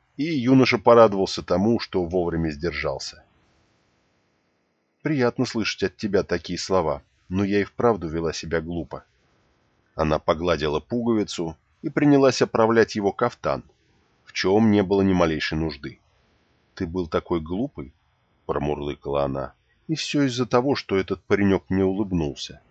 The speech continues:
«Но он ведь совсем мальчишка, не то что ты. А ты надулся, и я решила, что надо заставить тебя малость поревновать. Ну, совсем чуточку, сделав вид,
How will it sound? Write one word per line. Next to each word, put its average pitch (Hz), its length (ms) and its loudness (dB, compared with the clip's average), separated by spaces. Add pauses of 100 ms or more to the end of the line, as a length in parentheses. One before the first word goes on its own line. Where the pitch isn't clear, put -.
(760)
«Но 78 560 -2
он 82 280 -2
ведь 76 220 -6
совсем 92 360 -2
мальчишка, 95 560 0
не 73 140 -4
то - 160 -6
что - 180 -8
ты. 67 260 -12 (540)
А 76 100 -2
ты 92 140 -4
надулся, 87 640 -2 (380)
и - 80 -4
я 90 200 2
решила, 98 380 -2
что - 200 -6
надо 82 260 -2
заставить 90 640 -4
тебя 92 260 -4
малость 92 400 2
поревновать. 92 640 -2 (600)
Ну, 233 240 -2
совсем 196 380 -4
чуточку, - 580 -12 (360)
сделав 117 520 -2
вид, 180 280 -8